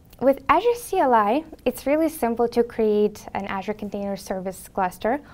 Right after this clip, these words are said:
or a managed Kubernetes cluster. Um, the first command will basically create a resource group with a name and region specified. And then A Z A K S create will spool up a new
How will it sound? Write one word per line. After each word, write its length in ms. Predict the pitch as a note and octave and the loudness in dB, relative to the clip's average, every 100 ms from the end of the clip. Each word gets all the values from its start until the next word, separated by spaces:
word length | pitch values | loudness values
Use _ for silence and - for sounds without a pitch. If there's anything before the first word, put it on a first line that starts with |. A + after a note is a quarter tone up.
| - - | -14 -2
or 200 | G#3 G3+ | 2 2
a 100 | F#3+ | 0
managed 560 | F#3 F3 F#3+ B3 - - | -4 -6 -4 -6 -10 -6
Kubernetes 520 | C4 C#4 C4+ C4 C4+ | -2 0 0 -2 -6
cluster. 500 | - B3+ B3 B3+ C4+ C4+ - - - - - - - - | -2 -2 -2 -2 -4 -4 -18 -20 -20 -20 -20 -20 -10 -2
Um, 300 | G#3+ G3+ - | -2 -2 -2
the 140 | A3 | 0
first 480 | A#3+ B3+ D4 G4+ - | 2 2 0 0 -4
command 420 | D4+ C4 B3+ B3 | 0 2 2 2
will 140 | A3+ A3 | 2 2
basically 460 | A3+ A3 A#3 A#3 | 2 2 0 0
create 340 | G#3+ A#3 A3 G#3+ | 0 4 4 4
a 60 | G#3 | 0
resource 460 | G#3 - G3 G3 | -2 2 0 0
group 400 | - G3 G3+ - | -2 -2 -2 -6
with 420 | G3+ G3 F#3 F#3 | -2 0 0 -2
a 80 | - | -6
name 340 | G3 G3+ G3+ G#3 | -6 -2 -2 -2
and 140 | F#3+ | -4
region 260 | F3+ F3 G3 | -6 -6 -10
specified. 760 | - F#3+ - - G3 A3+ C#4+ - - - - - - - | -6 -6 -6 -4 -2 -2 -6 -12 -20 -20 -20 -20 -10 0
And 160 | A#3+ | 4
then 360 | A#3+ A#3 A3 A3 | 6 6 2 0
A 180 | A#3+ C4 | 4 4
Z 180 | A#3 B3+ C4 | 2 0 4
A 160 | A#3+ | 4
K 240 | A#3+ C4 G#3 | 6 6 6
S 180 | F#3+ | 4
create 560 | - - A#3+ B3 D4+ - | -2 2 6 6 2 -2
will 240 | G#3+ G#3 | 0 0
spool 340 | - - - B3 | -4 -8 2 6
up 200 | A3+ A3+ | 6 4
a 80 | G#3+ | 0
new 480 | G#3+ A3 G#3 G#3 | 2 2 0 -2